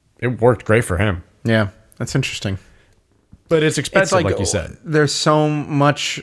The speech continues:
Speaker 2: like, uh, what's it called? Like,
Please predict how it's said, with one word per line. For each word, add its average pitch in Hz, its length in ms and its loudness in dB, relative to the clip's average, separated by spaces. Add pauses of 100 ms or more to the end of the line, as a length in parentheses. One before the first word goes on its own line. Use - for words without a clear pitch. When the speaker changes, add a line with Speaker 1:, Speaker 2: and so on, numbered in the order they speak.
(140)
Speaker 2:
like, 120 440 -4 (1400)
uh, 113 640 0
what's 113 200 -4
it 101 60 -6
called? 92 280 -2
Like, 98 300 -4